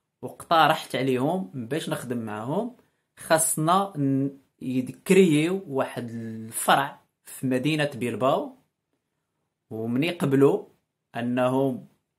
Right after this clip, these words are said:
يديروا فرع في مدينة بيلباو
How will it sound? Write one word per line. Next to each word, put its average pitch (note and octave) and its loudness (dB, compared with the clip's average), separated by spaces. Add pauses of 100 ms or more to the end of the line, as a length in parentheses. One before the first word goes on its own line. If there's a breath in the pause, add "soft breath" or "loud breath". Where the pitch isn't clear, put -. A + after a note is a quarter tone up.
يديروا D3+ 0
فرع D3 2 (580)
في - -8
مدينة C#3 2
بيلباو A#2+ -2